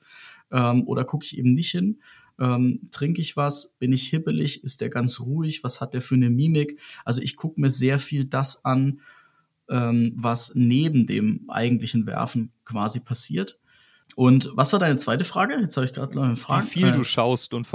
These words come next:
Speaker 1: wie viel ich
Speaker 2: verfolgst.
Speaker 1: schaue? Ähm, doch aktuell, äh, sehr, sehr viel. Also, ähm, jetzt ist Wochenende, wenn's die Familie zulässt, ähm, viel geguckt. Gerade die Spiele der Deutschen schaue ich mir natürlich sehr, sehr gerne an.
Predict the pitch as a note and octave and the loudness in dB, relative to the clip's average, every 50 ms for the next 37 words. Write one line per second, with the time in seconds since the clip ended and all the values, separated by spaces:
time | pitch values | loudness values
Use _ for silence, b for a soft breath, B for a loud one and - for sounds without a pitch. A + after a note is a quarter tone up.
0 | A#2 - C#3 D#3 D3+ - G3 D#3 B2+ - - A#2 F#2 G2+ - C3+ C3+ C3 C3 C#3 | 0 4 6 6 6 6 6 4 4 4 4 2 0 2 4 6 8 8 10 10
1 | C#3+ C#3 - B2+ C3 D#3 D#3+ D#3 - - E3+ - - - D#3+ C#3 C#3+ C#3+ C#3 - | 8 8 6 2 2 0 0 0 2 0 0 2 2 2 2 4 6 4 4 2
2 | - - - - - - - - - B2+ - C3 C3 B2 B2+ A#2 - - A#2 G2 | 0 -6 -8 -8 -8 -10 -12 -10 -6 -2 0 0 2 2 2 0 2 0 0 0
3 | - A2 - - - A2+ A2 A#2 A2+ - - B2 A#2+ A#2 A2+ A2+ A2+ A2+ A2+ A2+ | 0 -4 -4 -2 -2 0 2 0 0 -2 0 0 2 4 4 6 6 6 8 8
4 | A2+ A2+ A2+ A2+ - - A#2 A#2+ A#2+ - - - A#2+ - A#2+ B2+ C3 C#3 D3 C#3+ | 8 6 6 4 4 0 -2 -4 -4 -6 -6 -6 -6 -4 0 0 2 2 0 2
5 | B2+ B2+ B2+ B2 B2 B2 B2 B2 B2 - - - - - _ - B2 B2 B2+ B2+ | 4 4 4 4 4 2 0 0 -2 -6 -10 -18 -20 -20 _ -4 -2 0 0 2
6 | - C3 - - B2 B2 B2 B2 B2 A#2 - - C#3 C3 C3 B2+ B2 B2+ - - | 0 0 0 2 4 4 4 4 2 0 0 -2 0 2 2 2 0 0 -2 -6
7 | - - A#2+ A#2 A#2 A#2+ A#2 - - - - C3+ B2+ B2 A#2+ - - C3 B2+ - | -6 -4 -2 0 2 2 0 0 -4 -2 0 0 0 0 -2 -2 -2 -2 -2 -2
8 | - - - B2 A#2 A#2 A#2+ - A2+ - - - - - C3 B2 B2 A#2+ A#2+ A#2 | -6 -12 -4 0 0 0 0 0 -4 -4 -4 -6 -6 -6 -4 -4 -2 -2 -2 -4
9 | A#2 A#2 A#2 A2+ - - B2+ A#2+ - A#2+ A#2 A#2+ - B2+ A#2 A#2 A#2 - B2 A#2+ | -2 -2 -2 -2 0 0 -2 0 0 -2 -2 -2 0 0 0 -2 -2 -4 -6 -6
10 | A#2 - - A#2+ A2+ A#2 A2+ - A2+ A2+ A#2 A#2+ - - A#2+ A#2+ B2 | -6 -6 -6 -6 -6 -6 -6 -4 -2 0 0 0 0 2 0 0 0